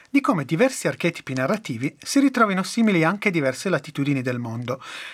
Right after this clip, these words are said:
e oggi vogliamo proseguire questa comparazione presentandovi una delle figure più ambigue e allo stesso tempo affascinanti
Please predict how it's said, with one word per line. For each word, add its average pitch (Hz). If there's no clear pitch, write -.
e 240
oggi 285
vogliamo 165
proseguire 151
questa 127
comparazione 180
presentandovi 202
una 190
delle 139
figure 185
più 233
ambigue 165
e 151
allo 120
stesso -
tempo 165
affascinanti 147